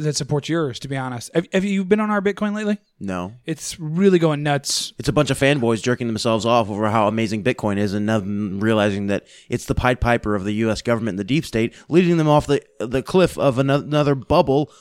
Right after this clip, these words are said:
Speaker 2: of a, just a different market.
Speaker 1: Well, <clears throat> if I may, and I shall.
Speaker 2: Sure.
Speaker 1: You have no basis for that belief,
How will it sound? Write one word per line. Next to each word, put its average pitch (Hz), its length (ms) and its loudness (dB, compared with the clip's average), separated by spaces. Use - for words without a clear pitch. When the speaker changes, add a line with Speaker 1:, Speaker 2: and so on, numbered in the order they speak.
Speaker 2:
of 156 120 0
a, 170 80 0
just 143 340 -6
a 151 40 -8
different 156 360 -2
market. 156 480 0
Speaker 1:
Well, 180 460 6
<clears throat> - 1400 -20
if 147 160 -6
I 135 140 2
may, 123 300 0
and 127 120 -10
I 120 60 -4
shall. 123 320 -6
Speaker 2:
Sure. 104 420 -2
Speaker 1:
You 180 140 4
have 180 160 2
no 226 120 4
basis 190 440 2
for 147 100 -8
that 127 200 -10
belief, 127 460 -12